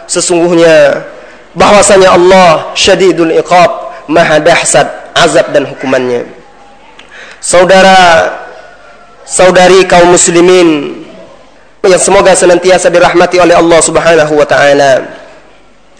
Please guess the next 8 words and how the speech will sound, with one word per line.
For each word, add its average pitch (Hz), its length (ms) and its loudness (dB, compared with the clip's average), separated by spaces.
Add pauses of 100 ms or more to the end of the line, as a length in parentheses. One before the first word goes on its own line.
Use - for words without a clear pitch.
(400)
Itulah 190 360 0
sebagian 170 440 0
hikmah, 170 480 0 (1400)
faedah, 180 760 0 (680)
pelajaran 190 440 2
dan 180 160 2
adab 175 280 0
musibah 156 440 -2